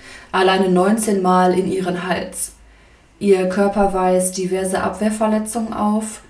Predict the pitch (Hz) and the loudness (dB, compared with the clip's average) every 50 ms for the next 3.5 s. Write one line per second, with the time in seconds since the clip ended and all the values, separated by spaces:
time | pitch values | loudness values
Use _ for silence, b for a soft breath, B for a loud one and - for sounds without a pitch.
0 | b b b b b - - 202 202 196 190 - 196 190 185 190 180 - - 180 | b b b b b -6 -2 0 0 2 2 2 0 0 0 -2 -2 -2 -2 -2
1 | 175 185 185 185 - - 185 180 - - 180 175 - - 180 175 170 175 196 196 | -2 -2 -2 2 2 2 2 2 -2 -4 -6 -6 -4 -2 -2 -2 0 0 0 0
2 | - - - 202 190 185 175 - - 175 165 165 160 160 - - - 180 170 - | 0 -2 -2 0 0 -2 -2 -2 -2 -4 -4 -4 -4 -6 -8 -6 -6 -6 -2 0
3 | 175 175 170 170 165 151 - - - | 0 0 0 -2 -6 -8 -10 -14 -16